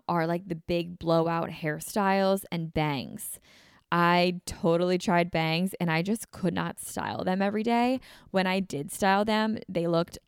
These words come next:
amazing, but they were also incredibly impractical because I wear my hair back a lot. I like to sweat. I work out. So, like, I don't really want bangs in my face. Plus, I don't really style my hair every day. So for me, they are impractical.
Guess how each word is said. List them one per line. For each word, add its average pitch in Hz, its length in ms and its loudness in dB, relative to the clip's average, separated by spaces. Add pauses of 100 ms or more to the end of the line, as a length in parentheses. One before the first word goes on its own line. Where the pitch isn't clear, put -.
(140)
amazing, 170 1000 0
but 208 100 0
they 175 100 2
were 175 120 2
also 175 240 0
incredibly 165 420 -4
impractical 165 500 -6
because 165 360 -4
I 143 100 -6
wear 160 160 -2
my 165 120 -4
hair 233 220 -2
back 208 240 -4
a 196 40 -4
lot. 165 280 -2
I 165 60 -6
like 165 160 -6
to 190 100 -12
sweat. 214 380 -2
I 180 60 -4
work 180 260 -4
out. 202 300 0
So, 175 100 -2
like, 160 220 -4 (420)
I 185 80 0
don't 185 220 2
really 185 180 4
want 180 260 -6
bangs 156 280 -6
in 185 40 0
my 185 60 0
face. 190 240 -2
Plus, 160 220 -2
I - 100 -4
don't 165 140 -4
really 202 160 -2
style 160 400 -4
my 170 100 -2
hair 165 260 -6
every - 220 -2
day. 247 300 0 (1040)
So 190 200 2
for 180 160 0
me, 202 200 -2
they 185 160 0
are 165 120 2
impractical. 214 800 -2